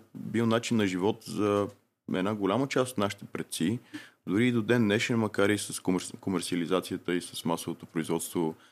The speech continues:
това нещо вече да не се практикува от повечето от нас. Това пак е един друг вид изживяване, да отидеш и сам да си добиеш храната, която ти ще ядеш. Ние, нали,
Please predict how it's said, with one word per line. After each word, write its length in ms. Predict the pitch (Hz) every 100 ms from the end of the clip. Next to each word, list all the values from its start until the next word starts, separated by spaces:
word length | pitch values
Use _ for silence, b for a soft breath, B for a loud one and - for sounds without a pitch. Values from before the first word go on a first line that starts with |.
| b
това 140 | - 82
нещо 280 | 87 -
вече 500 | 87 87 - 82 67 -
да 120 | 80
не 80 | 78
се 160 | -
практикува 520 | - - - - 76 67
от 80 |
повечето 480 | - 76 73 - -
от 160 | 60 -
нас. 300 | 90 127 - b b b b _
Това 140 | - 131
пак 320 | 143 147 -
е 500 | 156 151 147 143 - - _ _
един 300 | - 101 123
друг 280 | 107 117 117
вид 220 | 110 117 - _ _
изживяване, 960 | 90 90 87 90 104 101 95 104 107 85 - - - -
да 260 | 64 95
отидеш 720 | 85 - - 104 101 - - -
и 100 | 80
сам 300 | - 92 90
да 80 |
си 440 | 87 - 90 90 82 b b b _ _ - -
добиеш 600 | - 82 87 82 98 -
храната, 440 | - 87 90 -
която 640 | - 82 80 - 85 82 80 - _ _ -
ти 80 |
ще 220 | 87 - 76
ядеш. 500 | 71 73 67 - - b b -
Ние, 100 | 110
нали, 380 | 113 120 117